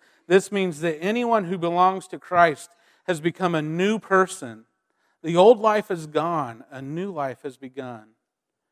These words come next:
And so that's the first way God can renew you. And many of you have already surrendered your life to Jesus, and He's made you new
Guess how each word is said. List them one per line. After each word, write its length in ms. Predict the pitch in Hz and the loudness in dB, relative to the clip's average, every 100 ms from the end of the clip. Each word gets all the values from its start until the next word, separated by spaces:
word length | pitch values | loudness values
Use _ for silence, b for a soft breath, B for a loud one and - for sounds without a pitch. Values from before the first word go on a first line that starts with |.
| _ _ _ _ _ _ _ _ _ _ _ _ _ _ _ | _ _ _ _ _ _ _ _ _ _ _ _ _ _ _
And 100 | 123 | _
so 100 | - | -4
that's 180 | 160 208 | -4 -2
the 120 | 170 | -6
first 340 | - 175 180 - | -8 -8 -8 -10
way 160 | 139 | -12
God 400 | 123 135 139 147 143 | -10 -8 -4 -6 -8
can 100 | 139 | -18
renew 320 | 131 127 139 | -18 -18 -16
you. 300 | 147 120 113 107 _ _ _ | -14 -16 -20 _ _ _ _
And 100 | 147 | -10
many 240 | 170 247 214 | -8 -6 -6
of 100 | 160 | -6
you 180 | 160 | -2
have 180 | 151 139 | -2 0
already 420 | 151 165 165 160 | 0 0 0 -2
surrendered 640 | 139 - 139 143 156 156 143 | -8 -12 -12 -12 -8 -8 -8
your 160 | 135 | -12
life 320 | 127 127 127 _ _ _ _ _ _ _ _ _ _ _ _ | -12 -12 -14 _ _ _ _ _ _ _ _ _ _ _ _
to 80 | 131 | -20
Jesus, 760 | 117 139 131 131 120 _ _ _ _ _ | -20 -18 -18 -20 -20 _ _ _ _ _
and 100 | 120 | _
He's 200 | 143 139 | -20 -18
made 320 | 139 214 175 | -14 -12 -14
you 100 | 131 | -18
new 380 | 117 123 120 113 | -18 -18 -18 -18